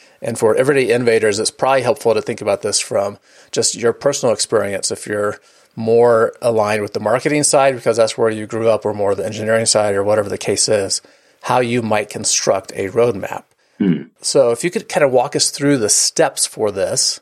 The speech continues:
Speaker 2: Mm-hmm.
Speaker 1: putting together a roadmap for a product, and we'll go from there.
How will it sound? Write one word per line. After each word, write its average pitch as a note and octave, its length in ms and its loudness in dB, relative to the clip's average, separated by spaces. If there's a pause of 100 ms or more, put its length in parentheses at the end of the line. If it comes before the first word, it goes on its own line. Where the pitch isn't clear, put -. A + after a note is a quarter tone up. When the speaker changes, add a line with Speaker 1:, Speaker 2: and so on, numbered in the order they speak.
Speaker 2:
Mm-hmm. B2 440 2
Speaker 1:
putting C3+ 200 -2
together A#2+ 320 2
a A2+ 100 4
roadmap A2+ 200 -2
for G2+ 100 -2
a G2 40 -2
product, G2+ 680 -2 (240)
and G2+ 340 -4
we'll A2+ 140 -6
go A#2 140 2
from G2+ 160 -6
there. F2 180 -12